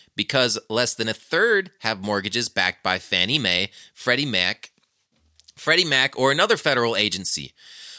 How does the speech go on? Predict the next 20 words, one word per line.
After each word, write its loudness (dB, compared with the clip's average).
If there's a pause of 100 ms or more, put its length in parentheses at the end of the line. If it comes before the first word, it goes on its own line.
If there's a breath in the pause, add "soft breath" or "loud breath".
while 2
local 0
governments 0
can't 0
afford 0 (100)
to -2
let 0
landlords -4
pause 0
property -4
tax -4
payments, -4
particularly -2 (280 loud breath)
in -6
cities -2
that 0
have 0
suffered -2
economic -2
devastation 0